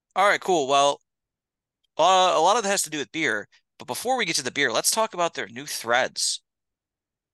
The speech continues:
A cool new shirt that they're selling, a Pils Mafia shirt, just in time for Bills season, that says, "Welcome to hell.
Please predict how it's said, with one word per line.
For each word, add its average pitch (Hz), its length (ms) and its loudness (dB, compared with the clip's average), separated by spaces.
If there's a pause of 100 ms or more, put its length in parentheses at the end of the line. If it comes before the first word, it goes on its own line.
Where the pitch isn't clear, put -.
(160)
A - 140 -10
cool 220 300 -4
new 180 180 -4
shirt 156 420 0 (640)
that 113 80 -16
they're 135 140 -4
selling, 120 520 -2
a - 60 -20
Pils 170 300 -4
Mafia 147 320 0
shirt, 151 260 -6 (300)
just 147 160 -4
in 156 60 -10
time 151 160 -4
for 117 100 -16
Bills 139 240 -2
season, 143 220 -6
that 110 120 -8
says, 113 320 -6 (240)
"Welcome 170 380 -4
to 160 100 -2
hell. 131 380 -2